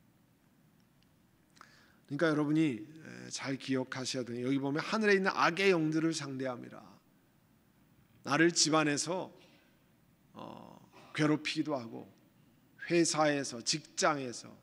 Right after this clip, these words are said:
이웃 동료들이 괴롭히는데 그 실체는 사실은 영적인 세력이라는 거예요.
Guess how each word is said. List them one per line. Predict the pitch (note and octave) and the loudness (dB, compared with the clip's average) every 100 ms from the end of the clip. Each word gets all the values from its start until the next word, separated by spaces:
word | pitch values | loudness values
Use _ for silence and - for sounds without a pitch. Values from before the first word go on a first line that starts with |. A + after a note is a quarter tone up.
| _ | _
이웃 | C3+ D3 D3 | 0 0 0
동료들이 | D3 C3+ C#3 D3+ D#3 C3 A2+ F#2+ - _ _ _ _ _ _ _ - B2+ | -4 -4 0 2 2 -2 -6 -10 -20 _ _ _ _ _ _ _ -8 -2
괴롭히는데 | C3+ C#3 - C3+ B2 B2 C3+ A#2 A2 - | -2 -2 -6 -6 -4 0 0 -2 -6 -10
그 | C#3+ | -2
실체는 | - - A#3+ - F#3 C#3+ A2 F#2+ - - | 0 0 2 2 2 -2 -6 -14 -20 -20
사실은 | - - B2+ - D#3 D#3+ | -16 -10 -6 -4 -4 -2
영적인 | C3 C#3+ D3+ D3 F3 D#3+ D#3 E3+ F3 E3+ - - | 0 2 0 0 4 4 6 4 2 -6 -18 -10
세력이라는 | - C#3 C3+ C3 A#2 A2 | -4 0 0 0 -2 -8
거예요. | G#2+ G2+ | -12 -20